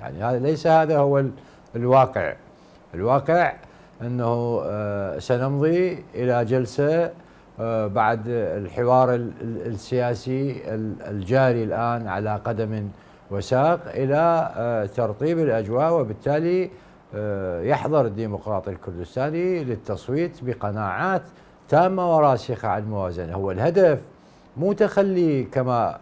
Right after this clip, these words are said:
يعني أشار ضيفك الكريم، هو ليس تخلي عن الاتفاق السياسي، ويبدو أنه هو ما سمع مداخلتي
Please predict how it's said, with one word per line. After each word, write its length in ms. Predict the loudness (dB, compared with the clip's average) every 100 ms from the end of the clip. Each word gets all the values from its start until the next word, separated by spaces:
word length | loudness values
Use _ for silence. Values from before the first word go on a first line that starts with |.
| -4
يعني 420 | -2 -2 -4 -6 -8 -14 -16 -20 -20 -8
أشار 340 | -4 2 2 2
ضيفك 400 | -2 -4 -8 -10
الكريم، 500 | -6 -4 -2 -2 -2
هو 160 | -2
ليس 220 | 2 2 2
تخلي 680 | 0 0 2 2 0 -2 -6 -16 -20 -20 -20 -6
عن 340 | -2 0 0 -2
الاتفاق 680 | -4 -2 -2 -4 -2 -2 -2
السياسي، 600 | -4 -2 -2 -4 -8 -6
ويبدو 840 | -6 -6 -6 -2 -2 0 0 0
أنه 180 | 0 2
هو 380 | 4 4 4 2
ما 120 | 0
سمع 340 | -2 -2 -2
مداخلتي 840 | -2 2 2 2 -2 -2 -6 -6